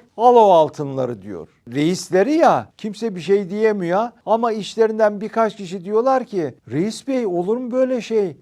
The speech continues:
Yani hazır altınları almışken niye adama geri veriyorsunuz?" filan. "O bana," diyor, "itimat etti. O bana, efendim, itimat ettiği için ben de ona altınları geri verdim," diyor. "Bu adam beni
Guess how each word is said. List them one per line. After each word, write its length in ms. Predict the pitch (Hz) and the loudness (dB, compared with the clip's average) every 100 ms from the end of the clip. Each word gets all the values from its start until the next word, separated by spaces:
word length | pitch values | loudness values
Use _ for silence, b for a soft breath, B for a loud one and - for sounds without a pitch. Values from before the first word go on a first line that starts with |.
| _ | _
Yani 580 | 147 185 196 196 185 170 - | -4 0 0 0 -4 -6 -6
hazır 340 | 175 180 214 | -4 -2 2
altınları 560 | 208 190 190 190 190 185 | 4 4 0 -4 0 2
almışken 640 | 180 185 175 - 185 165 | 2 0 -6 -4 -4 -4
niye 180 | 165 226 | 0 2
adama 340 | 247 262 254 | 2 0 -2
geri 340 | 226 240 233 | -2 -2 -2
veriyorsunuz?" 680 | 226 202 185 175 175 156 127 | -2 -2 0 -2 -4 -8 -10
filan. 360 | - 135 117 95 _ | -10 -6 -6 -8 _
"O 240 | 139 160 135 | -4 -2 0
bana," 340 | 147 143 113 | 0 0 -4
diyor, 240 | 113 175 | -6 -6
"itimat 720 | 165 127 110 - 107 120 151 | -6 -10 -12 -14 -4 -2 0
etti. 540 | 160 151 - 175 185 175 - | -2 -6 -6 -4 -4 -8 -4
O 260 | 156 180 | -2 0
bana, 580 | 160 156 156 165 151 98 _ - | 2 2 4 4 4 0 _ -4
efendim, 640 | 147 151 151 143 127 151 147 | 0 2 2 0 -4 -8 -8
itimat 600 | 143 139 160 151 147 147 | -10 -6 -2 0 0 -2
ettiği 560 | 131 131 - 143 226 | -8 -8 -6 -4 -4
için 440 | 220 - 147 110 - - | -6 -6 -8 -8 -12 0
ben 320 | 180 226 202 | 2 2 0
de 340 | 175 196 262 254 | 2 2 0 -2
ona 220 | 160 185 | -2 0
altınları 1000 | 180 156 151 - 160 143 139 151 226 254 - | 2 2 0 -2 -6 0 0 2 0 -2 -8
geri 320 | 123 139 214 | -6 -2 2
verdim," 500 | 208 151 113 117 107 | 4 2 0 -10 -12
diyor. 300 | 95 85 71 | -12 -14 -14
"Bu 220 | 120 185 269 | -4 2 4
adam 460 | 294 254 165 110 - _ | 4 2 0 -2 -14 _
beni 720 | 120 113 202 285 311 202 113 | -20 -4 0 0 0 -2 -4